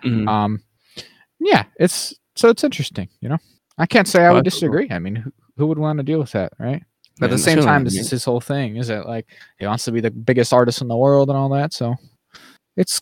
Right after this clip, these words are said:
Speaker 2: complicated, you know?
Speaker 1: Yeah, it's a lot of, a lot of things going on, a lot of nuance. And then, um, we kinda end the episode. I, I thought, well, uh, we'll do the end. I'll,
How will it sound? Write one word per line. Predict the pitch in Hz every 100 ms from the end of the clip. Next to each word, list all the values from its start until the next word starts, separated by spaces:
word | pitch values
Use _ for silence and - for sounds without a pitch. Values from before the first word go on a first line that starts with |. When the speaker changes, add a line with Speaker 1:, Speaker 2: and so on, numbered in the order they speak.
| -
Speaker 2:
complicated, | - 370 180 - 107 87 90
you | 113
know? | 165 208 - _ _
Speaker 1:
Yeah, | - 120
it's | 107 127
a |
lot | 135 135
of, | 113 107 - -
a |
lot | 135
of | 123
things | 143 120
going | 117 110
on, | 110 95
a |
lot | 131
of | 110
nuance. | 110 113 104 98 110 - - _ _
And | 117 120
then, | 123 120
um, | 113 110 107 104 - _
we | 123
kinda | 156 135
end | 156
the | 143
episode. | 117 110 - 110 104 - - -
I, | 120
I | 113 156
thought, | 165 226 190 - _ _ _
well, | 143 139
uh, | 87 104
we'll | 175
do | 151
the | 107
end. | 76
I'll, | 127 127